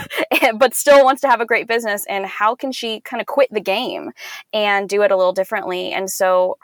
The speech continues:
her strategy lately has been to serve the people on her list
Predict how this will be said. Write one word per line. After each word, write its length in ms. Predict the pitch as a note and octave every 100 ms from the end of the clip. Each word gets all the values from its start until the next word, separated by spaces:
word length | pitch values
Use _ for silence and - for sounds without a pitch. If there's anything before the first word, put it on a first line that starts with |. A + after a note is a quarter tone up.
| -
her 120 | G#3+
strategy 540 | A3 G3 F#3+ A#3 A3+ G3+
lately 320 | F#3+ F#3 F#3
has 240 | G3+ F#3
been 320 | - F3+ F3+ F3+ _ _ -
to 120 | G#3+
serve 400 | - G3+ A3 A3
the 100 | G#3
people 400 | - F#3 G3 F#3
on 180 | F3 F3
her 240 | F#3+ F3 D#3+
list 540 | E3 E3 G#4 - -